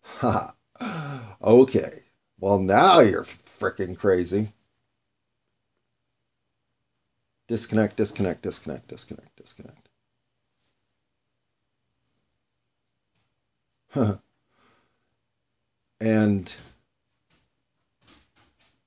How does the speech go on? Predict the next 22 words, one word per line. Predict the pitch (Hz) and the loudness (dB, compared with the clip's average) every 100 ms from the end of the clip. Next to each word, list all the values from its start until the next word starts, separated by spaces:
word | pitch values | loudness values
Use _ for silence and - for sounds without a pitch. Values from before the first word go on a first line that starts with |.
| _ - 113 - - | _ -12 -12 -12 -4
I, | 104 - - _ _ _ _ - - | -2 -4 -8 _ _ _ _ -20 2
here | 127 127 120 | 6 8 6
alone, | - 113 113 98 98 | 6 6 6 6 2
well, | 95 90 87 - - | 4 4 2 -4 -4
other | 92 92 | 0 2
than | 90 82 80 _ _ _ _ _ _ - | 0 -2 -8 _ _ _ _ _ _ -12
my | 90 | -10
poor | - 104 90 | -2 0 2
dog | 90 90 90 | 4 4 2
whose | 92 82 80 - - _ _ _ _ _ _ - - - _ _ _ 92 | -2 -4 -6 -10 -14 _ _ _ _ _ _ -20 -20 -20 _ _ _ -8
nails | 98 95 90 | 0 2 2
on | 90 87 | 0 -2
the | 82 57 - - | -6 -8 -16 -4
hardwood | 120 104 95 82 | 0 0 0 -4
floor | - 95 92 101 101 - _ _ _ _ _ _ _ - _ _ | -2 4 4 4 -2 -14 _ _ _ _ _ _ _ -20 _ _
find | - 104 95 | -4 -2 0
their | 92 | 2
way | 92 | 2
onto | 92 90 92 85 | 2 0 -4 -8
recording | 82 101 90 85 | -2 0 0 -2
after | 82 82 | -6 -6
recording. | 85 - 85 85 90 | -8 -6 -6 -4 -6